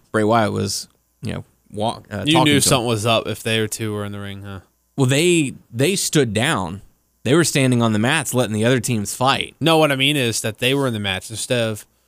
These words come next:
Speaker 1: Yeah,
Speaker 2: uh,
Speaker 1: I felt like something fishy
Speaker 2: Wa-,
Speaker 1: would've come
Speaker 2: uh,
Speaker 1: up.
Speaker 2: Bray and Orton.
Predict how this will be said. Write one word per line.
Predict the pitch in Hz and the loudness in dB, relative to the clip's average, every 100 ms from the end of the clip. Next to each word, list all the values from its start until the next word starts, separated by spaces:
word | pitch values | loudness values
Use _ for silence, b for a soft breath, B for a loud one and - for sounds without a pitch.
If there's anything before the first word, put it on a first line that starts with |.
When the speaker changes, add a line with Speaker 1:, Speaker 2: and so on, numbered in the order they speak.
| _ _ _ - | _ _ _ -4
Speaker 1:
Yeah, | 120 160 180 175 | 4 6 6 4
Speaker 2:
uh, | 170 175 | 4 4
Speaker 1:
I | |
felt | 190 208 180 | 4 4 4
like | 143 135 | 4 2
something | 165 120 120 | 2 0 2
fishy | 123 123 120 | 2 4 4
Speaker 2:
Wa-, | |
Speaker 1:
would've | - 120 | 4 4
come | 113 104 | 2 2
Speaker 2:
uh, | 98 98 | 0 0
Speaker 1:
up. | 95 - | -2 -6
Speaker 2:
Bray | - 131 127 127 123 120 - | 0 4 4 4 2 -2 -6
and | 110 | -6
Orton. | 110 123 117 123 120 | 0 2 0 -4 -8